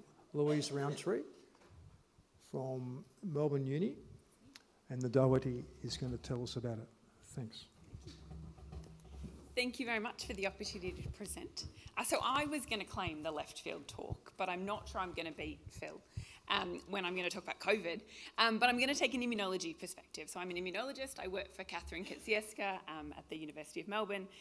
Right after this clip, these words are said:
Speaker 2: Um, and I'm gonna tell you our journey of T cells in covid nineteen. Um, and I'm gonna convince you that T cells are really important in infection and vaccination. So...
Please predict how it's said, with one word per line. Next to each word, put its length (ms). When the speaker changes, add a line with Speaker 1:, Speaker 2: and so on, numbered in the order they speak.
Speaker 2:
Um, 180
and 80
I'm 100
gonna 200
tell 160
you 160
our 180
journey 460
of 260
T 160
cells 380
in 160
covid 300
nineteen. 480
Um, 200
and 40
I'm 160
gonna 160
convince 420
you 200
that 180
T 180
cells 300
are 80
really 320
important 480
in 100
infection 640
and 140
vaccination. 580
So... 60